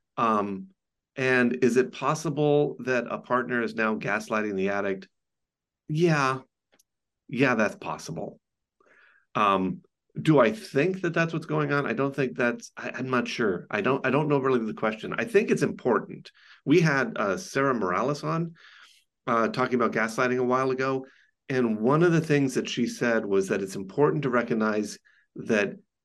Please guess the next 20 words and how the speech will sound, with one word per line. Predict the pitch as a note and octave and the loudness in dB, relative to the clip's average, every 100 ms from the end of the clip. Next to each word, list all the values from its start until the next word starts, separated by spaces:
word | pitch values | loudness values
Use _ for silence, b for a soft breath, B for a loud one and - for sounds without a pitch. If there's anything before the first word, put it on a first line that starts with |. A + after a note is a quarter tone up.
| - | -12
gaslighting | F#2 B2 B2+ D3+ C3+ A2 G2+ F#2+ | -4 0 0 0 0 0 0 -2
somebody | A2+ G2 G2+ G2 | -4 0 0 2
is | G2 G2 | 2 0
not | A#2+ A#2 A#2 | 2 2 0
having | - G#2+ G2 | -6 -6 -4
a | F2+ | -4
disagreement. | G#2+ - F#2 E2 F2 D2+ - - _ _ _ _ _ - | -4 -4 -6 -4 -6 -8 -14 -20 _ _ _ _ _ -4
Gaslighting | A2+ B2+ - B2+ B2 A2+ | -2 -2 0 2 4 4
doesn't | A2 A2 G#2 | 2 2 -2
mean | G#2 G2+ G2 | -4 -4 -4
I | |
disagree | F#2+ F2 G#2+ F#2+ G2 | -4 -2 -2 0 4
with | F#2+ F#2+ | 4 2
your | E2+ | -4
perspective. | F#2 D#2+ F2 E2 - E2 _ _ _ _ _ _ b b - | -6 -8 -8 -10 -14 -16 _ _ _ _ _ _ b b -4
Gaslighting | A2+ B2 B2 A#2 A2 G2+ | -2 -2 0 0 2 2
means | F#2+ F#2 F2+ F2+ E2 - _ _ _ - | 2 2 0 -4 -8 -18 _ _ _ -4
I | A2 A#2 | 0 2
am, | G#2+ G2+ F#2+ F#2+ F#2+ _ _ _ _ _ _ - | 2 2 0 -2 -4 _ _ _ _ _ _ -2
uh, | G#2 F#2 F2+ | 0 2 2